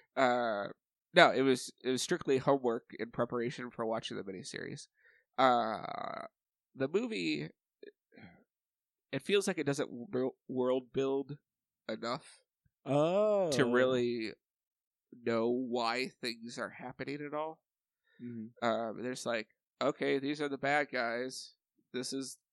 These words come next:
Speaker 1: the good hero journey character. Okay, he does the thing and wins the day.
Speaker 2: Oh,
Speaker 1: Yay!"
Speaker 2: okay. So would you suggest watching the miniseries before the original movie then?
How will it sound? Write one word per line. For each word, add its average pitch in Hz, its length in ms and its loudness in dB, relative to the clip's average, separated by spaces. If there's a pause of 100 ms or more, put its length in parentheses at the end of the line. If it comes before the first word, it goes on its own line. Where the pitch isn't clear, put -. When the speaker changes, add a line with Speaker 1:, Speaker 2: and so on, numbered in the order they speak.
(140)
Speaker 1:
the 131 200 -6 (100)
good 135 260 -2 (840)
hero 131 400 0
journey 131 400 -4
character. 123 880 -8 (680)
Okay, 131 380 -2
he 135 140 -8
does 131 260 -4
the 135 140 -8
thing 135 440 -6
and 113 140 -10
wins 123 260 -8
the 120 120 -8
day. 113 460 -6 (1600)
Speaker 2:
Oh, 156 120 4
Speaker 1:
Yay!" 170 160 6
Speaker 2:
okay. 170 640 2 (360)
So 180 240 8
would 165 220 6
you 175 100 2
suggest 139 540 -2
watching 135 640 2
the 110 580 -4 (180)
miniseries 123 640 -2
before 123 380 0
the 113 140 0
original 110 320 -2
movie 107 240 -2
then? 135 180 -8